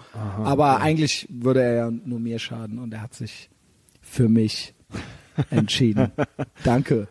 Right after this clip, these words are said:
Speaker 1: Okay.
Speaker 2: Ähm,
Speaker 1: Oh.
Speaker 2: ja, äh, ja.
Speaker 1: Ja, okay, also jetzt so, ah ja, Hurensöhne, weiß nicht, ich kenn die jetzt
Speaker 2: Patreon.
Speaker 1: nicht. Ja, also,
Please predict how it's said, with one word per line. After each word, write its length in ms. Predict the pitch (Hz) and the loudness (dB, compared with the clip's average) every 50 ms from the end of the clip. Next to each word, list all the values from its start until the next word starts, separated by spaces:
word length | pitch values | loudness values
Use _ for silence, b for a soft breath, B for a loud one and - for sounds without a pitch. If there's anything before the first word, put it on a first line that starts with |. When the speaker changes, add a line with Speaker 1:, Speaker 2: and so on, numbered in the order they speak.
| - - - | -14 -18 -12
Speaker 1:
Okay. 500 | - 101 98 - - - 107 92 95 101 - - - - | -10 -10 -10 -10 -12 -16 -14 -12 -12 -12 -12 -12 -8 -2
Speaker 2:
Ähm, 760 | 143 139 135 135 131 131 127 127 127 127 127 131 127 127 - _ _ _ - | 0 2 4 4 4 4 4 4 4 4 2 0 -2 -4 -6 _ _ _ -18
Speaker 1:
Oh. 200 | 85 85 87 80 - _ _ _ _ _ _ | -16 -14 -14 -16 -18 _ _ _ _ _ _
Speaker 2:
ja, 420 | - 139 170 185 175 135 113 104 - - _ - | 0 2 4 4 4 2 0 -2 -6 -8 _ 0
äh, 300 | - 143 143 139 139 131 - _ _ _ _ - | 2 4 4 4 4 0 -4 _ _ _ _ 0
ja. 160 | 147 143 135 123 | 2 4 4 4
Speaker 1:
Ja, 180 | 127 131 131 131 | 4 2 0 -2
okay, 360 | - - 139 135 135 139 135 | -2 -2 0 2 4 4 4
also 340 | 123 123 117 117 123 123 120 | 2 0 -2 -2 -2 -2 -2
jetzt 320 | 113 107 - - - - | -4 -6 -8 -10 -14 -12
so, 340 | - 104 104 107 107 69 - - - - | -10 -10 -8 -8 -8 -10 -12 -14 -20 -20
ah 80 | - 92 | -20 -18
ja, 300 | 90 98 98 90 92 87 - - - | -16 -14 -14 -14 -14 -16 -16 -14 -12
Hurensöhne, 720 | 113 113 117 120 120 110 107 110 113 113 117 117 113 110 101 | -12 -10 -8 -8 -8 -8 -10 -10 -10 -8 -6 -6 -6 -6 -6
weiß 220 | 107 107 101 107 | -6 -8 -8 -8
nicht, 100 | 107 98 | -8 -10
ich 60 | - | -8
kenn 160 | - - 120 | -8 -6 -4
die 60 | 113 104 | -2 2
jetzt 80 | - | 2
Speaker 2:
Patreon. 340 | 185 180 - 160 147 120 113 | 2 2 2 2 2 2 2
Speaker 1:
nicht. 80 | 98 - | 0 -2
Ja, 260 | 101 98 98 95 90 67 | -4 -4 -2 -4 -4 -6
also, 280 | 69 90 92 92 90 | -6 -8 -8 -8 -10